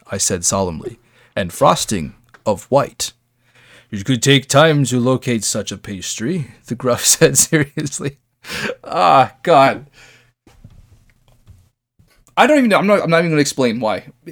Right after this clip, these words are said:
It speaks for itself. I just want more of this. I want a whole, like,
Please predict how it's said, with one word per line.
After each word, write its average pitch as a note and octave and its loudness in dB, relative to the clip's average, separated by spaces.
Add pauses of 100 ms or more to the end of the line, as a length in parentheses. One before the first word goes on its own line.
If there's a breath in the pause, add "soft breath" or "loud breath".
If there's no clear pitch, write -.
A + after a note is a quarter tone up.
(560)
It F3 -4
speaks - 0
for A#2+ -2
itself. F2 -8 (240)
I D3+ 2
just D3+ -4
want B2 2
more C3+ 0
of G#2+ -6
this. E2 -14
I C3+ -4
want D#3 2
a - 4
whole, E3+ -4
like, C#3 -4